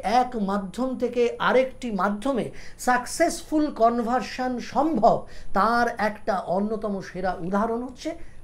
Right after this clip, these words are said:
কাবুলিওয়ালা। বন্ধুরা, আজকে Sunday Library এইটুকুই। Sunday লাইব্রেরিতে আমি বারবার ফিরে আসব এবং আপনারা যদি চান আমাদের প্রতি আপনাদের এই যে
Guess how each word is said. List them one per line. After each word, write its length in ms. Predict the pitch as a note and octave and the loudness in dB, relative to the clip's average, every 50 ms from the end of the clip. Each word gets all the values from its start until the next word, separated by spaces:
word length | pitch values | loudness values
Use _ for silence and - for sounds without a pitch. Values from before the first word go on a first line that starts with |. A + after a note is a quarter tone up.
| - - - | -16 -14 -10
কাবুলিওয়ালা। 960 | - C#3+ F3 E3+ G3 - - - - - - - - - - - - - - - - - - - - - - - - - | -6 -4 0 0 2 2 2 0 -2 -6 -12 -14 -16 -18 -18 -4 2 4 4 4 2 -4 6 12 12 12 12 12 6 4
বন্ধুরা, 420 | G#3+ B3 C4 C#4 D4 E4 E4 E4 - - - - - - - - - - | 2 2 4 6 6 6 6 6 0 -8 -12 -12 -14 -14 -16 -16 -10 -4
আজকে 540 | D#3+ F#3 F#3+ G3 G3+ B3+ D4 D4 D4 D4 - - - - - - | 0 0 0 2 4 8 8 8 8 6 0 -8 -14 -16 -16 -14
Sunday 360 | - - - G#3 G#3 G#3+ A#3+ A#3+ | -10 -4 -2 0 4 6 6 6
Library 560 | A#3 A3 A3 G3 A3+ A#3+ A#3+ C4 B3+ - - - - - - - - | 6 6 4 2 0 0 0 0 0 -2 -4 -10 -16 -18 -18 -6 0
এইটুকুই। 500 | - G3+ A#3 F#3 - D3 - - - - - - - - - - - - - - - - - - - - - - - - - - - | 2 2 2 2 0 -6 -8 -10 -12 -14 -14 -14 -16 -16 -16 -16 -16 -16 -16 -16 -16 -16 -16 -16 -16 -16 -16 -16 -16 -18 -16 -14 -4
Sunday 260 | - - A3 C4+ D#4 E4+ | 2 4 4 4 6 8
লাইব্রেরিতে 440 | E4 D4+ D4+ C#4+ D#4 D#4 D#4 D#4+ | 8 8 8 6 2 2 4 4
আমি 120 | D4+ C#4+ C4+ | 4 4 4
বারবার 360 | F#3+ F#3+ G3 G3+ A3 B3 - | 4 4 4 6 4 4 2
ফিরে 300 | - - G#3+ G3+ A3+ B3 | 0 -2 0 4 6 6
আসব 320 | B3+ A#3 G#3 A3+ C#4+ E4 E4 | 6 6 4 2 0 4 4
এবং 460 | A#3+ G#3 G#3 G#3+ G#3+ G#3+ G#3 G3+ G3 F3+ - - - | 6 6 6 4 2 2 2 2 2 2 -2 -6 -2
আপনারা 480 | - E3+ G3 - - A#3 C4+ C#4+ D#4 D4+ | 2 2 2 2 0 0 2 4 4 4
যদি 380 | G3 F3 G3+ G#3 F#3+ B3+ D4+ | 4 4 2 2 2 2 0
চান 600 | G#3+ G3 - - B3+ A3+ B3+ D4+ F4+ G#4 G4+ G4 F#4+ - - - - - - - - - - - - - - | -2 -2 0 2 4 6 6 6 6 4 2 0 -2 -6 -12 -14 -16 -16 -16 -18 -18 -18 -16 -16 -14 -8 -4
আমাদের 420 | - F3+ G3+ A3+ A#3+ B3+ C#4 C4 A3+ G3+ | -2 2 2 4 2 2 2 -2 -2 0
প্রতি 340 | A3 A#3 A#3+ A#3+ D4 C#4+ C#4+ | 0 0 0 0 2 2 2
আপনাদের 460 | B3 G#3 - A#3+ A#3+ A3 A#3+ B3 B3+ | 2 2 2 0 0 2 2 0 -2
এই 340 | A#3+ - A3 A3+ B3 B3+ A#3 | -2 -4 -2 -2 -2 -2 -2
যে 360 | A#3+ C4 C#4 C#4 C#4 C4 - | -2 0 2 4 4 2 0